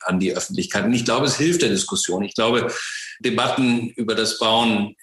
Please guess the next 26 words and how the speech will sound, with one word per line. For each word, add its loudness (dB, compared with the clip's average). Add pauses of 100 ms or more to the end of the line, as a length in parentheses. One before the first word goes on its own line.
emotionalisiert 0
zu -2
führen, 2
liegt -2
einfach -4
im 2
Naturell 0
der 2
Dresdner. 0
Das -2
wird -4
nicht -4
weggehen. -4
Aber 0 (380)
es, 0
es 0
gibt 0
eben 2
einen 2
Impuls, 2
das 2
sozusagen 2
professioneller 2
zu 2
machen 0
und, 0